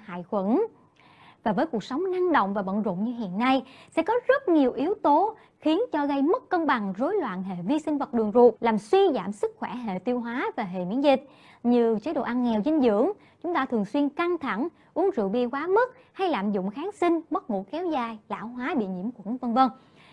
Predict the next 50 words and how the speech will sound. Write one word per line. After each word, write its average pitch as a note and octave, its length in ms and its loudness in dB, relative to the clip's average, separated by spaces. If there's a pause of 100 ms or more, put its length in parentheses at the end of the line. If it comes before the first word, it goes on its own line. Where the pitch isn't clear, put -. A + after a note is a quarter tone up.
(160)
Vì B3+ 200 6
vậy, G3 240 -2 (260)
chúng F#4+ 220 2
ta D#4 180 4 (140)
cần C4 260 4
phải C4 80 -4
sử C#4 200 0
dụng A3+ 300 2
thực A#3 200 -4
phẩm A#3 180 -2
bảo A#3 160 -2
vệ G3+ 120 -2
sức - 220 -10
khỏe G3+ 220 -4
Nutrilite A#3+ 600 0
Probiotics A3 640 -2 (340)
sẽ D4 160 2
giúp A4+ 180 10 (120)
phục - 180 2
hồi B3+ 320 4 (280)
và B3 140 2
duy C#4+ 180 4 (180)
trì C4 180 4
cân G4 380 0
bằng A#3 240 0
hệ G3 260 -2
vi C4 180 0
sinh D4 200 -2
vật B3+ 200 -4
đường G#3+ 220 0
ruột, G#3 200 2 (300)
hỗ A3+ 220 4
trợ G#3+ 280 -2
sức F4+ 200 -8
khỏe G3+ 140 -6
hệ G3+ 280 -4
tiêu A3 180 -2
hóa A#3 300 -4 (300)
và B3+ 100 2
tăng F#4+ 320 0
cường B3 280 2
khả G3+ 160 -6
năng A#3+ 320 -4
đề G3 220 -2
kháng A3+ 300 -8
tự F#3+ 180 -4
nhiên G#3+ 360 -2
của G#3 180 -8
cơ G#3+ 220 -6
thể. G#3+ 320 -8